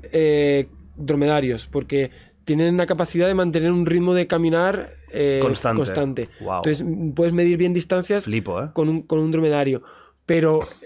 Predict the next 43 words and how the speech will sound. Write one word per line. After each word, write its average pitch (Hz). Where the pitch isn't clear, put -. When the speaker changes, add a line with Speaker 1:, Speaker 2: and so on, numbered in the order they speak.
Speaker 1:
en 139
Speaker 2:
Y 143
alguien 107
apuntando, 147
claro. 240
Speaker 1:
Sí, -
sí, -
sí, -
Speaker 2:
Calculando, 135
Speaker 1:
sí. 127
Speaker 2:
eh. 123
Speaker 1:
Días, 120
eh. 127
Speaker 2:
Es 117
que, 202
eh... 139
El -
ser 196
humano, 190
tío, 180
Speaker 1:
El 120
ser -
humano. 139
Speaker 2:
sorpréndete. 147
Speaker 1:
El 110
ser 123
humano. 135
Speaker 2:
No 180
somos 254
tan 117
diferentes. 113
Bueno, 127
somos 143
exactamente 123
iguales 123
al 95
del 98
de 95
hoy 170
que 123
el 104
de 95
hace 196